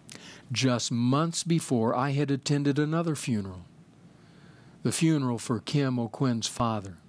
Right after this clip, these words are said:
In that moment, she knew exactly what it meant to be me.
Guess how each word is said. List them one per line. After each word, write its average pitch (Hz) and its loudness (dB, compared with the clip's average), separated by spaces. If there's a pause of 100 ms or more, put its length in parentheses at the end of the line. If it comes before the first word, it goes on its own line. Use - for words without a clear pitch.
(1500)
In 190 4
that 170 0
moment, 104 -6 (840)
she 190 2
knew 127 2
exactly 139 0
what 135 0
it 226 -4
meant 107 -6 (1080)
to 117 2
be 104 4
me. 95 -4